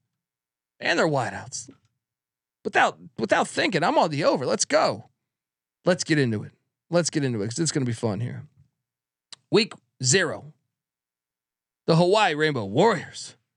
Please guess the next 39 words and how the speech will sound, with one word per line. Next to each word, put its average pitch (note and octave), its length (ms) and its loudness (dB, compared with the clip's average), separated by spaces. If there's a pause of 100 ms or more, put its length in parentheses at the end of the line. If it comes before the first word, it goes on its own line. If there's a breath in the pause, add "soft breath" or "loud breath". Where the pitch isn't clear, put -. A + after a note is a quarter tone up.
(720)
Timmy A#3 200 0
Chang, F3 440 2
I E3 40 0
had F3+ 120 2
a C#3 40 -2
chance F3+ 260 0
to C#3+ 100 -2
interview C#3 320 0
him A#2+ 80 -2
this C3 140 0
offseason. A#2+ 460 0
I G2 60 -6
was A2+ 140 0
at C3+ 140 0
Mountain C3 220 -2
West B2 200 0
Media C3 220 0
Day. B2 180 0
T-, A#2+ 180 -4
Timmy F#3 280 0
Chang, D3 260 0
great C3+ 180 0
guy. G#2+ 380 -4 (880)
I, D#3+ 240 2
I F3 80 0
thought G3 160 4
he E3+ 40 2
did D#3+ 140 2
an - 80 -6
unbelievable E3 460 2
job G#2 260 -2
year A2 160 0
one. F#2+ 300 -6 (240)
If D3 120 2
you E3+ 80 4
saw F#3+ 420 4
that F3 180 2
Vanderbilt D#3+ 420 2
game B2 340 0